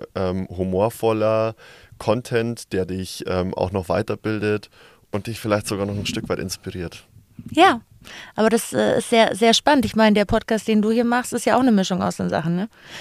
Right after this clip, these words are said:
Speaker 1: Ja.
Speaker 2: Ähm, ja.
Speaker 1: Irgendwo schon, ja. Ich versuch nur, das ist natürlich jetzt das komplette Gegenteil von dem, was TikTok macht, diesen, diesen, ähm, Short-Content.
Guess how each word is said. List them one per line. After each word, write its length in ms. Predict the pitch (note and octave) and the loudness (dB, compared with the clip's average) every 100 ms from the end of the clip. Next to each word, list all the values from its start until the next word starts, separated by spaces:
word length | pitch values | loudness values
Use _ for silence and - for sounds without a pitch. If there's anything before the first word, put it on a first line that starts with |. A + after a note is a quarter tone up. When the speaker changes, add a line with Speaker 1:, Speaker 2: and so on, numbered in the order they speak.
| - - - | -18 -4 4
Speaker 1:
Ja. 220 | G#3+ A3 | 6 8
Speaker 2:
Ähm, 180 | A3 G3+ _ - | 6 4 _ 2
ja. 260 | A#3+ D#4 G3+ - - | 4 4 0 -8 2
Speaker 1:
Irgendwo 320 | A2 C3 C3 | 2 4 0
schon, 280 | - B2+ A#2+ | 0 -2 0
ja. 200 | F#2+ G2+ - - - - - - | -2 -4 -8 -20 -20 -20 -20 -6
Ich 120 | A#2+ | 0
versuch 340 | - A#2+ C#3 C#3 | 4 4 4 2
nur, 340 | C3 B2+ - - | 4 4 2 0
das 240 | G#2+ A#2 | 2 2
ist 140 | B2+ | 2
natürlich 260 | A#2 A#2 A#2+ | 0 0 -2
jetzt 220 | A#2 - | -2 -2
das 100 | G2 | -8
komplette 420 | - G2 B2+ - | -6 -6 -6 -6
Gegenteil 600 | F2+ A2+ G#2 - E2+ F#2 | -6 -4 -6 -4 -2 -2
von 240 | A2 - F#2 | -4 -6 -4
dem, 160 | F#2 | -4
was 120 | F2 - | -4 -6
TikTok 360 | A#2 - F#2+ | -12 -6 -6
macht, 260 | F2 G2+ - | -2 -4 -4
diesen, 460 | F2 F#2 F2 - | -6 -4 -6 -8
diesen, 480 | - F2+ F2+ F2+ F2 - | -12 -8 -4 -4 -4 -6
ähm, 160 | E2+ | -4
Short-Content. 840 | F2 - G2 - D#2+ E2+ G2+ G2 | -2 0 0 -2 -6 -4 -4 -4